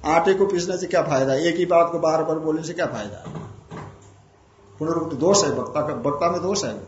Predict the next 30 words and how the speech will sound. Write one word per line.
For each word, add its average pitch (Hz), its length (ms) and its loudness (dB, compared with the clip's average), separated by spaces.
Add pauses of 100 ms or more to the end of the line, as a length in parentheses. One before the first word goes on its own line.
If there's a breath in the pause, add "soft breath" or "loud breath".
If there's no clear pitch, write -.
(880 loud breath)
अगर 196 180 6
एक 214 320 8
ही 254 80 2
वाक्य 196 340 4
में 190 100 2
आता 165 300 2
तो 175 120 0
दोष 160 280 0
माना 135 220 0
जाता, 127 240 -2
किंतु 180 260 -2
यहाँ 190 500 0
भिन्न 190 260 4
भिन्न 233 220 6
श्रुतियों 190 400 0
का 160 160 2
है 135 160 2
उदाहरण 117 680 -6
जो 117 140 -6
दिया 104 120 -10
है, - 140 -18 (800)
इसलिए 147 180 -2
पुनरुक्ति 131 440 -4
नहीं 127 260 -2
है, 113 180 -6
कहा। - 300 -16 (680 loud breath)
द्वितीयार्धम 180 640 6
व्याचष्टे, 139 520 0
और 143 200 -2
द्वितीय 160 300 0